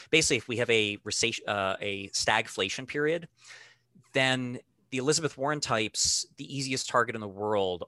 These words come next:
are, are the crypto rich. And whatever arguments we make, it,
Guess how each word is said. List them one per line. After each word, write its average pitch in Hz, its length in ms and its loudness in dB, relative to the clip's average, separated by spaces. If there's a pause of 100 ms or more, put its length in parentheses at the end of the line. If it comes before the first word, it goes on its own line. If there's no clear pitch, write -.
are, 95 420 2
are 95 220 0
the 92 80 -8
crypto - 320 -2
rich. - 420 -8 (160)
And 110 400 2 (1160)
whatever 143 360 4
arguments 123 440 4
we 110 100 -4
make, 107 380 4
it, 117 160 2